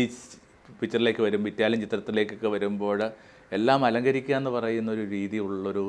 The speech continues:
ദേശത്തുനിന്ന് വന്ന ചിത്രകാരന്മാർക്ക് അതിനപ്പുറത്തേക്കുള്ള ഒരു യാഥാർത്ഥ്യ ബോധത്തിൻ്റെ ഒരു കനൽ വേണ്ടി വന്നില്ല. ഉദാഹരണമായിട്ട് കാനായിലെ കല്യാണം,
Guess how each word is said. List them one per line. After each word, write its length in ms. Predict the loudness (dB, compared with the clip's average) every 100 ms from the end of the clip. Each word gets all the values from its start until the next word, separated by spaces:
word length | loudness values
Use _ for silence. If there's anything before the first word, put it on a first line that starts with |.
| -2
ദേശത്തുനിന്ന് 500 | -4 -4 -6 -4 -4
വന്ന 120 | -4 -6
ചിത്രകാരന്മാർക്ക് 880 | -6 -4 -2 -4 -4 -6 -8 -10 -10 -10 -14 -12 -6
അതിനപ്പുറത്തേക്കുള്ള 1040 | -2 -2 0 0 4 2 2 -2 -2 -2 -4 -6 -20 -20 -20 -6
ഒരു 100 | 0 2
യാഥാർത്ഥ്യ 460 | 2 0 -2 0 0 0
ബോധത്തിൻ്റെ 840 | 0 -2 -4 -4 -4 -2 -2 -2 -2 -4 -6
ഒരു 140 | -6 -4
കനൽ 320 | -4 -4 -4 -4 -4 -8 -16 -20 -8 -2
വേണ്ടി 200 | 0 0
വന്നില്ല. 260 | 0 -4 -10 -14 -20 _ _ _ _ _ _ _ _ _ _ -10
ഉദാഹരണമായിട്ട് 420 | -6 -2 0 0 2
കാനായിലെ 320 | 2 2 0 -2
കല്യാണം, 400 | -2 -6 -10